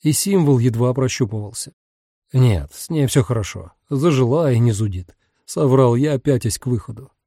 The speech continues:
«Мне нужно в душ». В ванной комнате, кое-как настроив зеркала так, чтобы видеть свой профиль, я зачесал волосы, стараясь рассмотреть печать. Она почти исчезла,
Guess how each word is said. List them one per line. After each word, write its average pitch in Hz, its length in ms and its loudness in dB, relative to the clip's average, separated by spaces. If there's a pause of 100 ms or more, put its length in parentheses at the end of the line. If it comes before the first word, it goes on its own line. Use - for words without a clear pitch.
(140)
«Мне 120 420 4
нужно 110 280 2
в 104 80 -4
душ». 98 320 -12 (440)
В 101 160 -4
ванной 127 380 6
комнате, 131 720 4
кое-как 175 500 0
настроив 139 480 4
зеркала 131 500 0
так, 135 200 -2
чтобы 123 260 0
видеть 117 320 -2
свой 110 240 -4
профиль, 160 460 -2 (300)
я 190 180 -2
зачесал 143 540 2
волосы, 147 420 2
стараясь 123 460 0
рассмотреть 113 580 0
печать. - 520 -10 (440)
Она 180 260 -12
почти 165 480 -4
исчезла, 120 600 -4